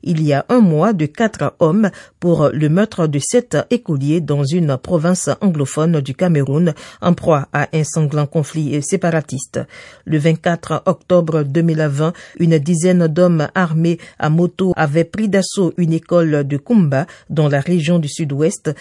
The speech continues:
et ont ouvert le feu sur des élèves, tuant sept enfants âgés de neuf à douze ans. Le sept septembre deux mille vingt, le tribunal militaire de Buea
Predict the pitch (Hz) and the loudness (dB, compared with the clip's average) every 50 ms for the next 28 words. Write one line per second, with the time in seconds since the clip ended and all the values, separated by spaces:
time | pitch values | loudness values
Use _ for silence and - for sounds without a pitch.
0 | - - - _ - 156 151 151 - - - 156 151 139 - 220 196 165 190 190 | -14 -20 -20 _ -2 0 0 0 -2 -2 -4 -4 -4 -2 -2 -2 -2 0 2 2
1 | 185 170 160 160 160 165 156 - - 185 165 - - 170 165 147 147 139 143 139 | 2 2 0 0 0 -2 -4 -2 -2 -2 -2 -2 -2 -4 -2 -2 -2 -2 -2 -2
2 | 131 156 170 156 143 147 170 175 156 - - - - _ _ - 170 160 160 151 | 0 0 0 0 0 0 0 -2 -4 -6 -8 -16 -20 _ _ -4 0 0 2 0
3 | 151 - - 175 165 - - 156 147 - - 175 165 - - 170 165 151 - - | 0 -2 -2 -4 -4 -4 -4 -6 -6 -2 -2 -2 -2 0 0 -2 -2 -2 0 -2
4 | 160 147 147 170 165 147 151 147 156 160 147 - 156 147 143 147 160 147 127 139 | -2 0 0 -2 0 0 0 0 0 0 0 0 -2 -2 -2 -2 -2 -2 -2 -2
5 | 131 127 - - _ - 160 151 143 - - 160 143 - 156 - - 165 139 - | -4 -6 -8 -14 _ -2 -2 0 0 2 0 0 2 2 0 0 0 -2 0 2
6 | 175 165 160 156 151 151 151 147 160 156 156 151 156 151 143 139 160 175 202 208 | 2 2 2 4 2 2 2 2 2 2 2 2 2 2 2 2 4 4 4 4
7 | 196 190 - 185 190 175 180 196 190 196 202 208 196 196 190 180 180 185 180 185 | 4 2 2 0 -2 0 2 4 4 6 6 6 6 6 6 6 6 4 4 2
8 | 175 - - 190 185 170 156 156 151 143 151 160 151 160 208 226 208 190 160 147 | 0 2 2 2 4 4 2 0 0 2 2 2 2 4 2 4 4 6 4 4
9 | 135 135 | 2 0